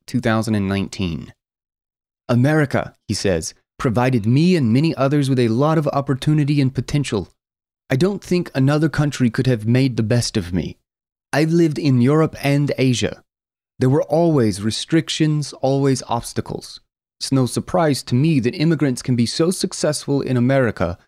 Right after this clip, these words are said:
compared to other places." "I could focus on the negatives," Al-Matar says, hinting at anti-Arab discrimination. "Yes, some people send me hate mail, but there are a lot of people who send me love mail.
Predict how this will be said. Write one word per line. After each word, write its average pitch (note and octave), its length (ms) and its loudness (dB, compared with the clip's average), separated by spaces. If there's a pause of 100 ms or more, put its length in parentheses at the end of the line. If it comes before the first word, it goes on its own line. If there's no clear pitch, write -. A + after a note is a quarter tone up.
(220)
compared B2 420 0
to - 100 -4
other A2+ 220 -2
places." - 720 -6 (1120)
"I D#3+ 100 -2
could G#3+ 340 0
focus E3+ 400 0
on D3+ 140 -2
the E3 80 2
negatives," G#2 600 -2 (180)
Al-Matar G#2 580 0
says, F2+ 440 -4 (240)
hinting A#2+ 340 0
at - 160 -6
anti-Arab F#2+ 800 0
discrimination. F#2+ 880 -2 (760)
"Yes, E3 480 0
some D3+ 300 -2
people D#3 240 2
send C#3 260 0
me C3+ 120 2
hate B2+ 240 0
mail, F#2+ 360 -4 (340)
but G#2+ 100 -2
there C3 160 2
are B2+ 140 2
a - 20 2
lot C3+ 360 2
of C3 140 -6
people C3+ 260 0
who A#2+ 120 -2
send B2 260 -2
me A#2+ 100 2
love G#2 380 -2
mail. E2 400 -4